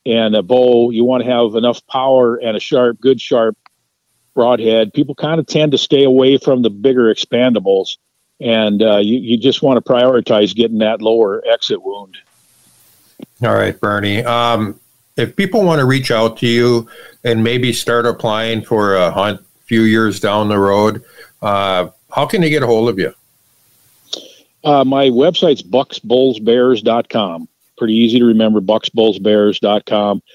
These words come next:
Speaker 1: And then there's a tab on there. It says you can just click on for the bear hunting. And I have a weekly email news blast that goes out to about a hundred thousand hunters now. It's really growing, and that's
Speaker 2: Wow.
Speaker 1: called Bucks Bulls Bears.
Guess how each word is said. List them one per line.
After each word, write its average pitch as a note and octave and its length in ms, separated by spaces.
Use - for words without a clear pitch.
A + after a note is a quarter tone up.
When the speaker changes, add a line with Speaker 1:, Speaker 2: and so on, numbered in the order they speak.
Speaker 1:
And G2+ 340
then G#2+ 220
there's G2+ 180
a G2+ 60
tab G#2+ 380
on G2+ 180
there. G#2 140
It F#2+ 80
says G2+ 300
you A2 160
can G#2 140
just G2+ 160
click - 240
on G2+ 200
for G#2+ 120
the G2 60
bear G2+ 220
hunting. G2 360
And G#2 240
I G#2+ 120
have B2+ 180
a G#2 220
weekly A#2+ 520
email B2 280
news A2+ 300
blast G#2+ 360
that A#2 80
goes A2 220
out A#2+ 220
to A#2 60
about A2 180
a - 40
hundred A2 240
thousand G#2+ 400
hunters G#2 460
now. F#2+ 160
It's - 160
really G#2 140
growing, G#2 440
and F#2+ 100
that's G#2 440
Speaker 2:
Wow. F#2+ 340
Speaker 1:
called G#2 300
Bucks G2+ 260
Bulls G#2 340
Bears. F#2+ 540